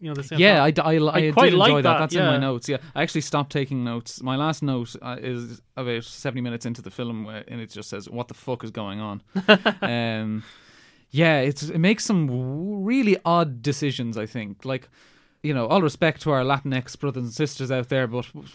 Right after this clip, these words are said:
Speaker 2: what, what does Candyman have to do with the, you know, the Mexican American community in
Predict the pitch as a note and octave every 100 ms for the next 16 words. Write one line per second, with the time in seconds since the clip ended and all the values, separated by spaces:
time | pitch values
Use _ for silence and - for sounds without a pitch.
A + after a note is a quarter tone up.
0 | - - D#3+ - - D#3 A3 F#3+ C#3 D#3+
1 | E3+ E3 C3 B2+ C#3+ C3 C#3 C3+ B2 -
2 | B2+ A#2 A2 B2+ C3+ A#2 A2 A#2 A2 A2+
3 | - _ _ _ - C#3 B2+ - C#3+ C3+
4 | C3 C3 B2 A#2+ C#3 C3+ C3 A#2+ A#2+ A#2
5 | G#2+